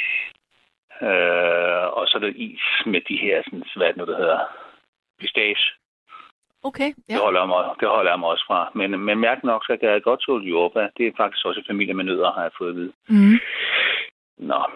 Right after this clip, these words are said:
Speaker 1: ja.
Speaker 2: Men hvad så? Fordi der er jo nogle gange,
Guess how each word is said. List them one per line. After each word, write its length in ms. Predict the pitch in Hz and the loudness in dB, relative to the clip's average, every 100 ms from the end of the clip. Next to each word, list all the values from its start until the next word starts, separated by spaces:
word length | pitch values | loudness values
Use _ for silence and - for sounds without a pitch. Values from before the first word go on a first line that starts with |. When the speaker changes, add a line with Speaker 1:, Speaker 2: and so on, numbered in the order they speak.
| - - - - - - | -12 -20 -18 -18 -18 -10
Speaker 1:
ja. 220 | 95 95 - - | -2 0 -2 -8
Speaker 2:
Men 120 | 175 | -2
hvad 140 | 180 | 0
så? 380 | 262 226 208 - - - - - | 0 2 0 -2 -12 -16 -18 -6
Fordi 280 | 214 226 208 - | 0 2 2 2
der 60 | 233 | 2
er 320 | 214 202 190 190 | 4 4 4 2
jo 60 | |
nogle 400 | 196 208 240 359 | 2 2 2 -2
gange, 440 | 339 151 156 202 | 0 0 0 -2